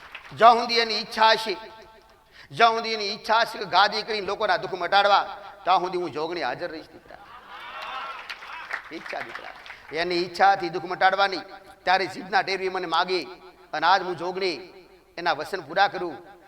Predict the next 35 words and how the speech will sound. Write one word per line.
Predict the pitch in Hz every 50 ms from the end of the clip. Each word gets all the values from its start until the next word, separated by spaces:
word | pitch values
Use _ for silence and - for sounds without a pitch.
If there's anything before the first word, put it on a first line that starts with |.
| - _ _
પણ | - 135 131
એની | 147 165 170 151
ઈચ્છા | 139 160 - - - 190 190
થાય | 180 180 190 190 196
ને | 180 139
કે | 113 101 - - 139 131
હવે | 135 160 185
મારે | 180 180 175 170 160
કોઈની | 160 165 170 170 160 135 110 - - - _ _ _ _ - -
સેવા | 175 175 180 170
કરવી | - 151 160 170 190 220 262 453 415 359 - 214 494 539 - - - - -
નથી, | - 151 - - 131 110 - _ _ _ _ _ _ _ _ _ _ _ _ _ _
ત્યારે | - 151 160 160 160
હું | 156 160 156
જોગણી | 120 151 156 160 165 160
કોઈના | 147 - 156 151 151 131
કોમ | - 113 123 160 170
ન | 151 131
કરું | 107 110 107 107 101
દીકરા. | 104 - - - - - _ _ _ _ _ _ _ _ _ _ - - - - - _ _ _ _ _ _ _ _ _ _ _ _ _ _ _ _ _ _ _ _ - _ _ _
એટલે | 196 214 170 214 214 214 202 170 - 208 - - - - - - -
ઘણી | 180 196 202
વાર | 196 214 226 247 240
પૂછ, | 226 262 277 - - - - - - - - - _ _ _ _ _ _ _ _ _ _ _ _ _ _ _ _ _ -
મારી | 147 180 208 220 220
વસ્તી | 190 208 233 - - 240 233
રાજી | 190 180 185 180 202 226 202
હશે | 190 - 220 220
ને | 214 208
તો | 208 220
હું | 190 180 165
ભોલભાઈ | 123 165 175 175 185
માતા | 160 143 147 165 - - 170
રાજી | 151 143 135 120 123
દીકરા. | - 117 - 123 113 -